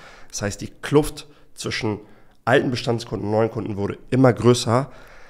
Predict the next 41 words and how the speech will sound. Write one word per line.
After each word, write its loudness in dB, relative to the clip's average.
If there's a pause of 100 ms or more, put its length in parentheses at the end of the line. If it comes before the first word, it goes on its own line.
(360)
Das -6
ist -4
zum -2
Nachteil 2
sogar -4
der -4
Kunden, -2
die -2
du -4
so -2
lange 2
schon -2
hast, -2
weil -2
du -4
immer 0
lustloser 0
bist -4
und -6
immer 0
demotivierter 0
bist, -2 (300)
um 0
an -4
diesen -4
Dingen 2
zu -6
arbeiten. -4
Das -10
ist -6
einfach -4
ein -2
Interessenkonflikt. -4 (320)
Auch 2
ein 0
Zeichen, -2 (340)
dass -4
du -8
stacken -4
kannst. -10 (1300)
Und 6